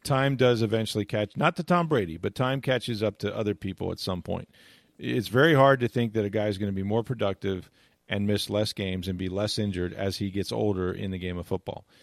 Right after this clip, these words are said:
Having said that, again, assuming they're all okay, the one thing I would say is a couple things. One, I don't think the division is, is, is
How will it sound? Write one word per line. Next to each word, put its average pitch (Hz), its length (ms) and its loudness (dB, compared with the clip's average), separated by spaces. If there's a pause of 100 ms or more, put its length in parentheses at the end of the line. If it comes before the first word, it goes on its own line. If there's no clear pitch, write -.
(260)
Having 92 340 -2
said 131 300 4
that, 92 240 -6 (240)
again, 101 460 -2
assuming 101 600 -2
they're 110 220 4
all 113 200 6
okay, 110 520 0 (480)
the 127 100 2
one 175 300 6
thing 185 220 0
I 147 100 4
would 127 180 2
say 107 560 0 (440)
is 104 180 -6
a 110 60 -4
couple 147 280 -2
things. 87 300 -6
One, 147 480 0
I 143 120 -2
don't 151 160 0
think 127 160 0
the 110 100 -6
division 101 440 0
is, 101 360 -4
is, 98 380 -6 (100)
is 92 300 -12